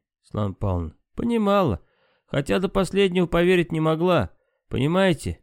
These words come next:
до сих пор ничего такого за нашими ребятами замечено не было.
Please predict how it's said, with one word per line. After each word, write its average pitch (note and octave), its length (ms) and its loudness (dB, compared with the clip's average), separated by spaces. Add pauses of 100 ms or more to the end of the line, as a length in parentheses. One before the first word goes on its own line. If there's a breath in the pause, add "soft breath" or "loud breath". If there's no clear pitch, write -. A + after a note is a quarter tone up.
(120)
до C3+ 160 -2
сих F#3 340 -4
пор G3 300 4
ничего E3 400 0
такого F3 460 0
за C3+ 240 0
нашими E3 400 0
ребятами E3 560 0
замечено E3 500 -2
не F#3 240 0
было. G2+ 280 -4